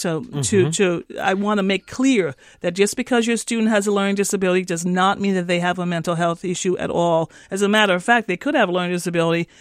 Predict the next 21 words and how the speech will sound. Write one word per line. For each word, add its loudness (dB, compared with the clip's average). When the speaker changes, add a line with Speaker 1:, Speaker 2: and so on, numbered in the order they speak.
Speaker 1:
and, 4
and -2
be 2
one 4
of 0
the 2
happiest 0
people -2
in -2
your 0
house. 0
Speaker 2:
Right. -12
Speaker 1:
Right. 4
Mm-hmm. 0
Speaker 2:
I 4
wanna 6
give 0
that 2
a, 0
Speaker 1:
Sad. 0
Speaker 2:
an, 2